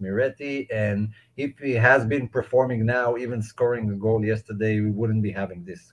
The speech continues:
conversation right now. Um, so we made the decision. We have to live with it. We didn't, uh, sell Rovella. We loaned him, so he is coming back. Paredes is on loan. He is leaving. So one more year of,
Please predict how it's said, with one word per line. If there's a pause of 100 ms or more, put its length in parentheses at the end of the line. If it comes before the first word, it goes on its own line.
conversation
right
now. (760)
Um,
so (580)
we
made
the
decision.
We
have
to
live
with
it. (240)
We
didn't, (380)
uh,
sell
Rovella. (220)
We
loaned
him,
so
he
is
coming
back.
Paredes
is
on
loan.
He
is
leaving.
So
one
more
year
of,